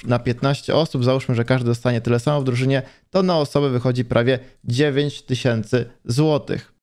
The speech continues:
Zwycięski skład Fame z zeszłego roku, który wygrał kwalifikację do tego turnieju, będzie delikatnie się różnić.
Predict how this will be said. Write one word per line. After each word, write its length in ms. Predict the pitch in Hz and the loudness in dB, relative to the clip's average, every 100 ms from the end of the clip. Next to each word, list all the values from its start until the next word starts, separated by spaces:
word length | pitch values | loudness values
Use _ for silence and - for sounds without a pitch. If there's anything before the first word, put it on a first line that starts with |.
| 120 | 0
Zwycięski 500 | 147 175 226 - 190 | 2 4 2 2 -2
skład 240 | - 170 | 2 2
Fame 220 | - 180 | 2 0
z 40 | 156 | 0
zeszłego 360 | 151 160 147 | 0 0 2
roku, 260 | 151 160 156 | 0 0 -2
który 280 | - 143 135 | -2 0 2
wygrał 320 | 151 151 135 | 2 2 0
kwalifikację 680 | - 160 160 170 170 160 139 | 2 0 2 2 0 2 0
do 100 | 135 | 0
tego 240 | 143 139 | 2 0
turnieju, 380 | 139 139 147 143 | 0 0 2 2
będzie 320 | 135 147 147 | 2 2 2
delikatnie 500 | 131 131 147 143 139 | 2 0 0 0 0
się 160 | - 120 | 2 2
różnić. 500 | 147 139 170 190 | 2 2 0 -2